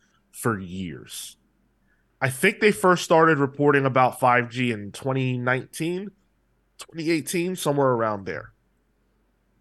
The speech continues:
They are, they've been on it. D C has never officially acknowledged five G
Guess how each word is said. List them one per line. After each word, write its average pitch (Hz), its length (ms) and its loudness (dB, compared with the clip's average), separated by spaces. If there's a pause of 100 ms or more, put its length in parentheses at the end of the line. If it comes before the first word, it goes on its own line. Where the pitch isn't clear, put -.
(180)
They 147 260 4
are, 131 540 4 (380)
they've 147 160 4
been 160 180 4 (140)
on 139 260 6
it. - 120 -14 (640)
D 240 240 6
C 240 260 4
has 180 220 4
never 180 360 6
officially 156 560 4
acknowledged 127 800 2 (480)
five 120 360 2
G 104 440 -4